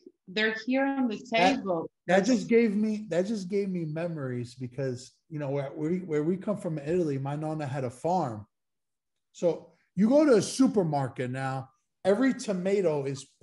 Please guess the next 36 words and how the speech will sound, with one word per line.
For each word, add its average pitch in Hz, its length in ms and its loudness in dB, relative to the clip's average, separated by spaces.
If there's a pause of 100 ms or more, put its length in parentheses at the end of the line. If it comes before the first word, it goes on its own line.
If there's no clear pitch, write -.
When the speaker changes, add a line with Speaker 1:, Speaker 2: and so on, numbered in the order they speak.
Speaker 2:
perfect 190 560 -6
round. 170 460 -6 (500)
Speaker 1:
Yeah. - 160 -20
Speaker 2:
That's 208 320 4
what 277 200 -2
tomatoes 208 580 2
are 156 40 -6
supposed 165 540 -6
to 127 80 -6
look 135 340 -6
<laughs> 143 140 -8
like 135 220 -10
right 131 280 -8
there. 131 140 -6
Speaker 1:
This 339 380 2
is, 262 300 0
they 269 260 6
need, 330 480 2
they, 247 340 0 (600)
I 214 120 0
say 302 380 0 (160)
to 233 240 -6 (100)
people 254 460 -2
on 165 300 -4 (100)
Instagram 175 800 -4
and 160 160 -6
social 196 380 -8
media, 214 280 -6
I'm 160 140 -4
like, 139 380 -8 (320)
"The 226 160 -8 (140)
ugliest 277 840 0
the 233 140 0
tomato, 196 1000 -4
the 180 100 -6
better." 135 440 -4